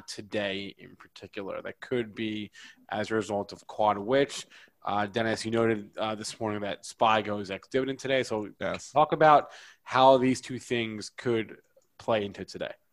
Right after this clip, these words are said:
Speaker 2: Well, always option expiration, you have significant volatility at the open and especially at the close because you have obviously a lot of open option positions and market makers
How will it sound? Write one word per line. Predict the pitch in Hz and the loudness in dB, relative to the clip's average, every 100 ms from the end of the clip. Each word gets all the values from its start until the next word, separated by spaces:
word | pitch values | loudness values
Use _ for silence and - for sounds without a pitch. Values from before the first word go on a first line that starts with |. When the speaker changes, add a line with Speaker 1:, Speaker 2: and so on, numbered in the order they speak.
| _ _ _ _ _ | _ _ _ _ _
Speaker 2:
Well, | - 151 147 - | 8 10 10 10
always | 180 202 196 160 | 10 10 10 8
option | 151 151 143 | 6 4 2
expiration, | 131 - - 117 107 98 - 98 95 95 95 - | 2 0 0 4 6 4 0 -6 -6 -6 -10 -12
you | 101 101 98 | -6 -4 -2
have | 104 101 98 98 | 2 4 4 0
significant | 107 95 101 - 98 | -6 -6 -6 -6 -2
volatility | 92 95 92 - 92 87 90 - | 4 4 4 2 0 2 -2 -2
at | 98 98 - | 0 0 0
the | 90 107 | -6 0
open | 113 - 123 113 113 | 0 4 6 6 4
and | - 95 | -2 -6
especially | - - 98 - 98 | -6 2 2 2 0
at | 90 | -2
the | - | -2
close | - - 113 113 113 110 | -10 4 6 6 4 -2
because | 98 - 104 98 95 92 - | -8 0 6 6 6 2 -6
you | 92 | -2
have | 98 92 90 90 - _ | 0 2 2 -2 -10 _
obviously | 87 85 87 - | -4 -2 -4 -6
a | 85 | -2
lot | 85 82 | 0 0
of | |
open | 73 82 71 | -2 -6 -4
option | 92 110 - 107 | 2 2 2 -8
positions | 101 101 104 - 104 101 | -4 0 0 -2 -6 -8
and | 80 | -8
market | 90 87 90 | -4 -4 -4
makers | 87 87 87 85 85 | -8 -8 -8 -8 -10